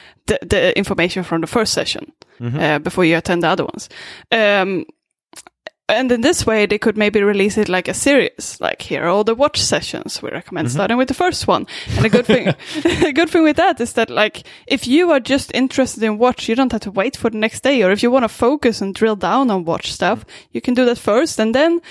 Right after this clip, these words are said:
Speaker 1: y-, you don't have to worry about not watching what's new in, um, I O S fourteen that time, because you can watch that in a series afterwards. So that's quite nice. I mean, obviously you can do this after W W D C as well, other years.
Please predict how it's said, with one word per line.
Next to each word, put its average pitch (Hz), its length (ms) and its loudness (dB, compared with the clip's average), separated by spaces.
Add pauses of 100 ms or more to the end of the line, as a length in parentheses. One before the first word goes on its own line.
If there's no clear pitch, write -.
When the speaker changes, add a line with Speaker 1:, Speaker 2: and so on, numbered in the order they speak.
(400)
Speaker 1:
y-, - 280 -10 (140)
you 240 160 2
don't 269 200 0
have 277 100 2
to 262 80 -2
worry 254 200 6
about 214 280 0
not 214 340 0
watching 202 680 0
what's 190 280 -4
new 208 200 6
in, 185 320 2
um, 170 480 0 (240)
I 202 140 0
O 196 80 2
S 185 160 2
fourteen 196 600 2 (100)
that - 180 -2
time, - 360 0
because 190 280 -2
you 196 60 2
can 190 140 2
watch 185 240 0
that 180 300 0
in 175 100 2
a 170 40 0
series 175 420 -2
afterwards. 180 520 -2
So 262 120 0
that's 359 180 0
quite - 240 -2
nice. - 260 0
I 226 60 0
mean, 233 140 2
obviously 226 340 2
you 208 80 2
can 190 140 0
do 180 120 2
this 165 200 -4
after 185 280 -2
W 165 240 -2
W 139 200 -6
D - 80 -10
C 180 260 -2 (540)
as - 180 0
well, 208 420 2
other 208 160 2
years. 208 560 0